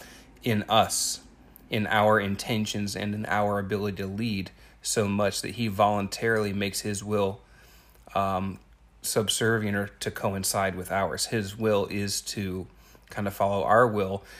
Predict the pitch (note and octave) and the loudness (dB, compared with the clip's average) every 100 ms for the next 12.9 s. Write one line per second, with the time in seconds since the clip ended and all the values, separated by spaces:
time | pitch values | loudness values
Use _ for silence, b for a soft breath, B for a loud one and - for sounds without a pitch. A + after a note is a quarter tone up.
0 | B A2 G#2+ G2+ G2 F#2 - B2 C3 G2+ | B 0 2 2 0 -2 0 2 2 0
1 | F#2+ F2+ G#2+ C#3 F#2 F#2 F2 - - b | 2 4 6 6 4 -2 -6 -8 -12 b
2 | b b b b - _ - - A#2+ G2+ | b b b b -20 _ -8 -2 -2 0
3 | G#2+ G2 - G2+ - B2 A2 G#2 G2+ - | 0 0 -2 -6 2 4 6 4 -2 -2
4 | G2+ G2+ G2 G2 F#2+ F#2+ F#2+ - - G2 | 0 2 2 0 -2 -4 -6 -8 -8 -10
5 | F2 - A#2 G#2 - - G#2 F#2+ - A#2+ | -8 0 2 2 -2 -4 -2 -2 -2 0
6 | B2 G#2 G2 C#2+ F#2 D#2+ - B B B | 0 -2 -4 -2 -4 -6 -10 B B B
7 | G#2 G2 G#2 F#2+ F2+ - - b b - | -2 2 2 2 0 -6 -18 b b -6
8 | A2+ G#2 G2 - A#2 B2+ A#2 B2 D3+ C#3+ | 0 0 0 2 2 2 2 4 6 6
9 | C3+ A2 - B2 F#2+ G2 A2+ G#2 A2+ G2+ | 6 4 6 2 2 2 2 2 0 2
10 | G2 - A2+ G2+ G2 - - B2+ G#2+ - | 0 0 2 2 0 -4 -4 0 0 2
11 | B2+ G#2 - F#2 - G2+ G2+ G#2 - A#2 | 2 2 0 -6 -2 -2 -2 -4 -2 -2
12 | - A#2+ A#2 - B2+ B2+ - F#2+ F2+ | 2 2 2 2 2 2 -4 -4 -4